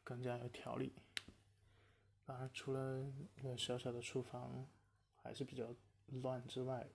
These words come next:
其他地方算是，啊，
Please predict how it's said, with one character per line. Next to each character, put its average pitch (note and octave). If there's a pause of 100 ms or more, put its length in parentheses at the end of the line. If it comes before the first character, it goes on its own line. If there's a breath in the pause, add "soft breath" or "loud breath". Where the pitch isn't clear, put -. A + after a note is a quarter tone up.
(280)
其 -
他 C3+
地 B2+
方 B2
算 B2+
是， B2 (1600 loud breath)
啊， A#2